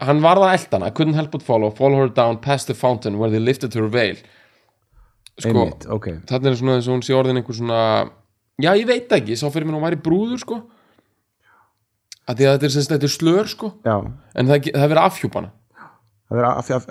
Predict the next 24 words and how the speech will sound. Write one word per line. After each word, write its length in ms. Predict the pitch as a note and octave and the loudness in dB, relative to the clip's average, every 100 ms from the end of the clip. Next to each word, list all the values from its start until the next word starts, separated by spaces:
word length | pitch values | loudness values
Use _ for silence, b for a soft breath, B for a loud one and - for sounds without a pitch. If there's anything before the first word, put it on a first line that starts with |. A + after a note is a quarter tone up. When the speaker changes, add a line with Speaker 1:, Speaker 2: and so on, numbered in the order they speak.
| B2 | -6
Speaker 2:
afhjúpa 180 | A#2+ G#2+ | -2 0
hana. 80 | C3 | 2
Speaker 1:
Það 80 | |
er 20 | C3 | 6
Speaker 2:
Búið 100 | E3+ | 8
Speaker 1:
bara 60 | |
Speaker 2:
að 80 | F3 | 6
Speaker 1:
verið 60 | D3 | 6
að 100 | D3+ | 4
Speaker 2:
sko 60 | |
Speaker 1:
lyfta 200 | C3+ E3+ D3 | 4 2 0
upp 180 | - | 0
veil, 240 | D3 A#2+ G#2+ | 0 2 0
sem 80 | - | -4
sagt, 160 | C3 | -4
það 80 | C#3+ | -2
er 80 | C3 | -2
verið 80 | C3+ | -2
að 80 | |
lyfta 180 | E3+ E3+ | -6 -8
upp 80 | D3 | -16
slöri. 420 | - E3+ C#3 G2+ G#2+ C#3+ _ _ _ - - _ B2 | -6 -2 -2 -2 -6 -8 _ _ _ -20 -20 _ -10
Þetta 380 | A#2+ B2+ | -6 -6
er 40 | - | -6